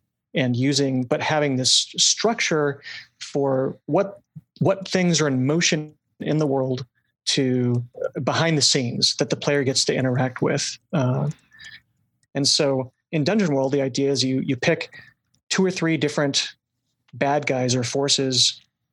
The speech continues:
that are going to oppose the players or mess with the players in different ways. L-, let's say you have,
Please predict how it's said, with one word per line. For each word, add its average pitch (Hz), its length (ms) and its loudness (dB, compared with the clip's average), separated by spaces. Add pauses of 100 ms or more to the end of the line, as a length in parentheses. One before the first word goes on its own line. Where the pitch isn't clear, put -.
(160)
that 135 220 0
are 135 160 0
going 131 240 0
to 139 160 -2
oppose 135 540 -2
the 127 80 -6
players 127 440 0
or 127 160 0
mess 127 400 2
with - 120 -6
the - 80 -4
players 123 600 0 (160)
in 131 120 2
different 123 260 0
ways. - 400 0 (100)
L-, 165 120 0 (220)
let's 156 280 2
say 156 160 2
you 139 160 2
have, 131 680 -2